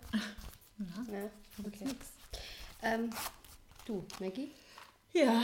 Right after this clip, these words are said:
Speaker 2: Servus.
Speaker 1: Grüß dich, Dani. Und, äh, hallo zusammen da draußen.
Speaker 2: Mhm. Noch mehr Farbe.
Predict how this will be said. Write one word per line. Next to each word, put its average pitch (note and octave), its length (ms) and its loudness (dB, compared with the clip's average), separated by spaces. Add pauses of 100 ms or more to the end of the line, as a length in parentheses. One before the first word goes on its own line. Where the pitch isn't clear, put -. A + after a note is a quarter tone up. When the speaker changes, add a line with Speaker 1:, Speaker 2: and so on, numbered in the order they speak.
(280)
Speaker 2:
Servus. F#3+ 460 0 (100)
Speaker 1:
Grüß G3+ 440 4
dich, F3+ 120 2
Dani. F3 400 6 (280)
Und, G#3 340 4
äh, F#3+ 360 2 (100)
hallo C#4 280 8
zusammen A3 500 6
da G#3+ 100 6
draußen. A3 840 4
Speaker 2:
Mhm. A#3 400 10 (3000)
Noch G3+ 160 -2
mehr G3 180 0
Farbe. G#3 400 -2